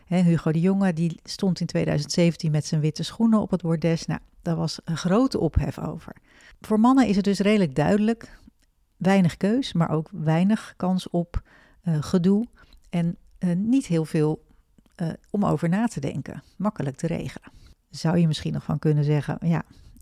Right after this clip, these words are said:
een pak kan ook nog heel verkeerd zitten." Klopt. Misschien moet ik daar nog een aparte aflevering over maken. Maar ik ga het nu, eh, toch een beetje toespitsen op de vrouwen, want dat is ook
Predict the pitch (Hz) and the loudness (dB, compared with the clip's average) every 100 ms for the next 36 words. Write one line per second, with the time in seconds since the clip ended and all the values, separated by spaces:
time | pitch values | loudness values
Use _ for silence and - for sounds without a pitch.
0 | _ _ _ _ - 165 - 165 - 160 | _ _ _ _ -6 -4 -2 -2 -2 -2
1 | - 196 202 185 185 175 - 180 - 175 | -2 -2 -2 -2 -2 -2 -4 -4 -4 -8
2 | - - 147 - - _ - - 196 185 | -10 -8 -8 -8 -20 _ -20 -4 -2 0
3 | 185 175 170 165 - 226 - - 190 190 | 2 0 0 -4 0 -2 0 -2 2 6
4 | 185 185 170 170 160 165 160 156 - 208 | 6 4 4 2 2 0 2 0 0 -6
5 | - - - - - - - - 156 - | -6 -20 -20 -20 -20 -20 -12 -4 -4 -2
6 | 165 170 185 190 - 165 165 160 160 - | -2 2 4 4 2 -2 -2 -2 -6 -12
7 | - - - 269 208 190 - - 190 - | -20 -14 -4 -2 2 0 0 -2 -4 0
8 | 175 - - 151 - - 151 151 160 175 | -4 -4 -8 -8 -6 -4 -2 -2 -2 -2
9 | 170 160 - | 0 -2 -4